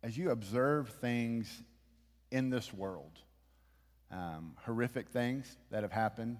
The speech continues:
this week, injustices, um, and you process these type of things, and,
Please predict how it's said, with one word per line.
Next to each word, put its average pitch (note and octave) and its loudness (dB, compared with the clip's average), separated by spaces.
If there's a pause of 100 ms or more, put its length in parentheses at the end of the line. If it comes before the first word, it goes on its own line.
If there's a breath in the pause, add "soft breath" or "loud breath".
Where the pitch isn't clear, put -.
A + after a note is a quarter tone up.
(120)
this G#2+ -4
week, A2+ -2
injustices, A2 -4 (580 soft breath)
um, F#2 -6 (320 soft breath)
and G2+ -8
you G2+ -4
process B2 4
these A#2+ -2
type A#2+ 2
of G#2+ -6
things, A#2+ 0
and, F#2+ -6